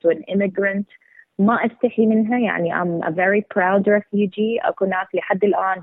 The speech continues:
"ها، refugee يختلف عن الimmigrant."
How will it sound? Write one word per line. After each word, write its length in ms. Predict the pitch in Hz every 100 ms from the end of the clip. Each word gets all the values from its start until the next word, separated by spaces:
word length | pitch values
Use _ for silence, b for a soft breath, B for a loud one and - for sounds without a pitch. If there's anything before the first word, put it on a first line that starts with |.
| -
"ها، 340 | 196 202 202
refugee 1000 | 185 185 180 180 165 202 196 196 190 175
يختلف 420 | 202 - 190 185
عن 260 | 175 196 180
الimmigrant." 680 | 196 196 180 190 196 190